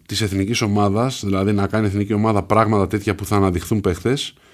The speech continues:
και μέσα από, θα έλεγα και μέσα από τις ευρωπαϊκές επιτυχίες των ομάδων, με τη διαφορά ότι οι ομάδες δεν επενδύουν στον Έλληνα ποδοσφαιριστή. Δηλαδή βλέπεις, ας πούμε, δεκάδα Ολυμπιακού,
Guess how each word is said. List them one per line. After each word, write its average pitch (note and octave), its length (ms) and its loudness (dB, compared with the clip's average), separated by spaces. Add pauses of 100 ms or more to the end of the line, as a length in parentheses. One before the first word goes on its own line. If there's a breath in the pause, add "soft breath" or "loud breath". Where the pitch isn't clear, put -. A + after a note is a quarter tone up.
(560 soft breath)
και C3 160 2
μέσα D3+ 300 2
από, C3 400 4
θα C3+ 120 2
έλεγα D3 240 4
και C#3+ 140 2
μέσα C3+ 240 2
από C3+ 160 -2
τις - 120 -4
ευρωπαϊκές G#2 460 0
επιτυχίες B2+ 460 -4
των A2+ 140 -2
ομάδων, G2+ 480 2 (160)
με A#2+ 120 -2
τη A2 80 -6
διαφορά A#2 420 2
ότι D3 180 2
οι C3+ 40 2
ομάδες C3+ 420 2
δεν B2+ 240 2
επενδύουν B2 380 2
στον F#2 180 -2
Έλληνα E2+ 180 0
ποδοσφαιριστή. D#2 580 -10 (180)
Δηλαδή F#2+ 240 0
βλέπεις, G#2+ 280 0
ας G#2 80 -8
πούμε, A#2 140 -2
δεκάδα A2 360 0
Ολυμπιακού, G2 880 2